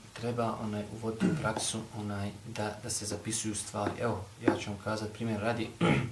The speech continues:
Ko će nam kazati, ima ovdje dosta braće koji su redovno otprilike dolazili, kada je objavljena sura Jusuf? I zašto smo mi odabrali da govorimo o suri Jusuf?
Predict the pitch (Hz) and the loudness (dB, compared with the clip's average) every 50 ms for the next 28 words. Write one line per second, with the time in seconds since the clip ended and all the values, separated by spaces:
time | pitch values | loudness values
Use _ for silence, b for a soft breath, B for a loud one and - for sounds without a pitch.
0 | - B B B B B B B B B B B B - - - - - - - | -4 B B B B B B B B B B B B -20 -20 -20 -20 -18 -18 -16
1 | - - 139 135 127 117 113 110 107 107 - 113 113 120 127 123 123 117 117 - | -6 -2 0 0 2 2 2 2 2 2 2 4 6 6 6 6 4 2 0 0
2 | - 135 147 156 151 - - - - 135 123 117 110 110 113 117 113 110 104 110 | 0 0 0 0 -2 -6 -10 -12 -8 -4 -2 0 2 2 2 2 0 0 0 0
3 | 113 117 - - - 127 127 123 - - - - 117 110 110 - - 113 123 131 | -2 -2 -2 -2 -2 -2 -2 -4 -6 -6 -4 -2 -2 -2 -2 -2 -2 0 0 0
4 | 123 113 110 107 107 104 - 113 110 - - 113 107 120 120 123 120 117 - 110 | 0 0 0 -2 -2 -2 -2 0 0 2 2 2 2 2 4 4 4 2 2 0
5 | 113 110 B B B B B B B B B - - - 156 156 147 131 120 123 | -2 -2 B B B B B B B B B -10 -2 2 2 4 4 6 4 4
6 | 127 127 123 113 113 113 110 110 107 - - 107 110 110 107 104 101 101 101 - | 4 4 4 4 4 2 2 2 0 -2 -2 -2 -2 0 0 -2 -2 -2 -4 -6
7 | - - - - - - - - - - - - - - - - - - - - | -6 -8 -10 -12 -14 -16 -16 -18 -20 -20 -20 -20 -20 -20 -20 -20 -20 -20 -20 -20
8 | - - - 117 110 135 139 135 120 - - 120 120 123 120 139 131 123 113 113 | -20 -16 -12 -2 0 0 0 0 -2 -4 -2 0 0 2 2 2 2 2 2 0
9 | 110 104 113 110 117 117 117 113 110 107 104 - - - 107 107 104 104 98 98 | 0 0 0 0 0 0 2 2 0 0 0 -2 -2 -2 -2 -2 -2 -2 -2 -4
10 | 98 - - - | -4 -6 -8 -10